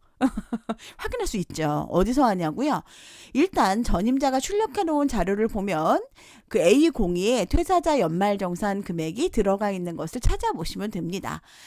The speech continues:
그런데 내가 이게 뭔지 모르겠다, 그리고 뽑아놓은 게 정확한지 모르겠다라고 하실 때는요, 일단은 원천징수 이행상황 신고서에 중도 퇴사자 연말정산 신고했는지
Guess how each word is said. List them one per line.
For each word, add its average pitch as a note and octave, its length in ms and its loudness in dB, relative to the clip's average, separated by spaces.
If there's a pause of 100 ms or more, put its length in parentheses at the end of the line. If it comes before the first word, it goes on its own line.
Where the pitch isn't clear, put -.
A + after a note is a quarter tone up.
(120)
그런데 D4+ 260 4
내가 A3+ 200 4
이게 G#3+ 260 2
뭔지 G#3+ 300 0
모르겠다, F3+ 880 0
그리고 G#3 220 -8
뽑아놓은 D#4+ 480 4
게 A#3 80 2
정확한지 G3 560 -2
모르겠다라고 D#3+ 1000 -4
하실 B3+ 280 0
때는요, F#3 640 -2 (480)
일단은 C4+ 500 2
원천징수 E4 800 2
이행상황 C#4+ 680 0
신고서에 D4 720 0
중도 B3 400 -2
퇴사자 C#4+ 540 0
연말정산 A3 720 0
신고했는지 C4+ 840 -2